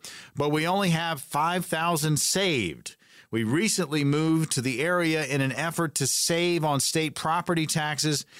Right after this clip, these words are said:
you know, and move into a smaller home.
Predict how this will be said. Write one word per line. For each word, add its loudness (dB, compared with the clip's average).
you 0
know, 0
and 2
move 4
into 2
a 2
smaller 2
home. 2